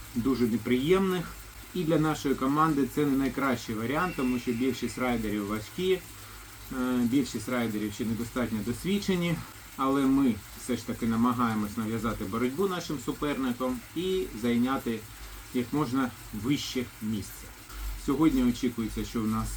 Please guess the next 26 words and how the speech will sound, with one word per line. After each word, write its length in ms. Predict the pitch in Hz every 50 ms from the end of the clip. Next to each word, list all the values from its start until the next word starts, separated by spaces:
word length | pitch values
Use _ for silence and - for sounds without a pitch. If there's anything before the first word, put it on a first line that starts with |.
| - - -
буде 260 | 117 101 113 110 107 110 - -
повний 320 | 156 165 170 180 190 180 165
склад, 440 | - - 175 165 165 160 165 156 - - - - - -
тому 340 | 120 120 131 135 135 120 113 - - - - - - - - -
наші 500 | 123 135 131 123 117 - - 120 113 101 - - - -
шанси 400 | 143 127 120 117 113 - 123 101
трошки 420 | - 113 120 117 - - - 104
зростають. 720 | 87 107 110 - - - 147 147 160 170 180 175 170 165 - - - - - - - - - - - - - - - - -
І, 120 | - 185 165
скажімо 440 | - - 147 127 117 127 120 120 113
так, 220 | 135 123 117 - 123
у 60 | 123
нас 220 | 127 123 120 117 - -
є 140 | 120 127 123
на 140 | 120 117 110 104 - -
цей 220 | 127 113 107 107 104 - - - - -
етап 320 | 120 - - 127 113 107 - - - - - -
фаворит, 440 | - 131 117 120 131 143 170 202 202 - - - - - - - - - - - - -
який 480 | 143 147 143 120 - 156 165 160 160 - - - - -
може 460 | 139 143 151 156 151 139 139 147 143 123 117 - - - - 127
досягти 640 | 117 139 127 - 156 143 - - - 151 139 120 113 - - - -
успіху. 560 | 139 135 - - - 131 127 - - 127 123 - - - - - - - - - - - -
А 120 | 117 135
інша 280 | 175 202 196 - - 160
частина 460 | - - 156 - - 170 165 156 147
гонщиків 640 | 131 143 156 156 139 120 - 139 117 - 135 127 123